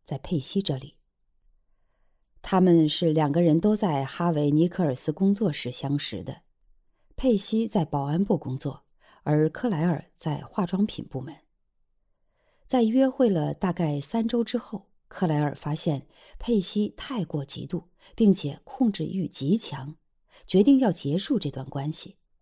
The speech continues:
而佩西内心早已认定克莱尔已经对他做出了承诺，尽管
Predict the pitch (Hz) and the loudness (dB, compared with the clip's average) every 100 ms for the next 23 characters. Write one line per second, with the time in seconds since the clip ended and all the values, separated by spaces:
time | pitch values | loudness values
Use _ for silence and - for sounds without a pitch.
0 | _ _ _ - - 233 254 302 240 - | _ _ _ -20 2 4 4 0 0 0
1 | 262 277 208 - 214 208 151 170 247 151 | 4 6 4 2 0 0 -2 -2 0 2
2 | 196 147 202 294 - - - 262 196 190 | 2 2 2 2 -2 -18 -4 -2 0 0
3 | 147 - 160 147 117 196 247 - 214 139 | -2 -4 -2 -2 0 0 0 0 -2 -2
4 | - - 175 - - 139 - 131 131 175 | -10 -4 -4 -2 -4 -4 -6 -10 -4 -2
5 | 214 - _ _ _ _ _ - 180 269 | -2 -6 _ _ _ _ _ -2 2 2
6 | 240 | 2